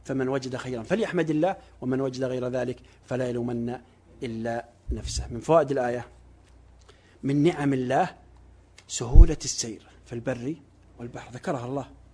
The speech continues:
هو الذي يسيركم في البر والبحر. من نعم الله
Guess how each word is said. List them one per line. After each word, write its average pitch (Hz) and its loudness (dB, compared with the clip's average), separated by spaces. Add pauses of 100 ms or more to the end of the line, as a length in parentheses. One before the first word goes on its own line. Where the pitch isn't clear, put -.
(680)
هو 127 -4
الذي 135 0
يسيركم 139 -4 (320)
في - -18
البر 143 -6
والبحر. 131 -6
من 139 2
نعم 151 2
الله 131 -2